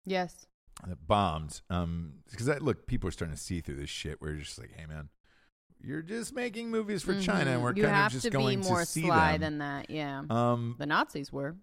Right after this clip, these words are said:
Speaker 2: y-, yeah, yeah, exactly. I, at least they were honest about it. They were like, "Hey."
Speaker 1: It didn't, Hitler didn't start off as Hitler, right?
Speaker 2: We're good, yeah.
Speaker 1: He sort of was like,
Speaker 2: But Ted Cruz, so Ted,
Speaker 1: Her.
Speaker 2: Ted Cruz in this article is just like, "Look, man,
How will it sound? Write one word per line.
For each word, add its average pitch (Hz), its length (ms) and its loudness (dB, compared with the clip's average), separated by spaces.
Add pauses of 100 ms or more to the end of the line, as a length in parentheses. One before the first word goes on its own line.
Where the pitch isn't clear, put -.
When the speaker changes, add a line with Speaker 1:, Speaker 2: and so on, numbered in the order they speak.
(420)
Speaker 2:
y-, 139 60 6
yeah, 143 260 6
yeah, 110 220 4
exactly. 95 640 4
I, 113 120 4
at 120 240 -4
least 156 240 0
they 123 120 6
were 95 140 6
honest 85 360 2
about 73 240 -4
it. 76 60 -6
They 80 80 -4
were 80 100 0
like, 80 160 -2
"Hey." 87 300 -2 (460)
Speaker 1:
It 185 200 -8
didn't, 226 260 -4 (300)
Hitler 262 300 2
didn't 208 240 2
start 190 500 4
off 170 320 4 (100)
as 165 300 0
Hitler, 151 340 -2
right? 147 320 -2
Speaker 2:
We're 113 200 6
good, 101 520 8
yeah. 92 460 8 (100)
Speaker 1:
He 190 80 -4
sort 196 240 -2
of 175 80 -2
was 170 140 -2
like, 151 420 -2
Speaker 2:
But 135 180 6
Ted 196 260 6
Cruz, 208 360 4
so 117 380 2
Ted, 254 320 4
Speaker 1:
Her. 185 60 -6
Speaker 2:
Ted 175 260 2
Cruz 196 260 0
in 104 60 4
this 90 160 2
article 85 320 2
is 80 80 -2
just 78 180 -6
like, 82 140 -2
"Look, 151 160 -2
man, 92 300 0